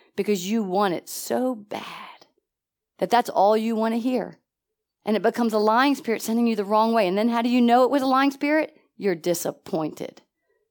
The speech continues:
You're disappointed. How many people in here been disappointed? Then that means you've heard a lying spirit. <laughs> And you followed it. Hey, I'm not laughing at you. I am laughing at the enemy because we're here to reveal the way he works.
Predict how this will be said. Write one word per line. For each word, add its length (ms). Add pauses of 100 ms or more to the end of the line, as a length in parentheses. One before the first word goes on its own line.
(920)
You're 140
disappointed. 680
How 80
many 140
people 240
in 60
here 100
been 160
disappointed? 520 (760)
Then 120
that 140
means 160
you've 80
heard 160
a 40
lying 260
spirit. 400
<laughs> 60 (1300)
And 680
you 100
followed 520
it. 180
Hey, 220
I'm 160
not 200
laughing 400
at 200
you. 180
I 180
am 220
laughing 420
at 100
the 180
enemy 500 (300)
because 300
we're 240
here 200
to 100
reveal 800
the 100
way 280
he 200
works. 560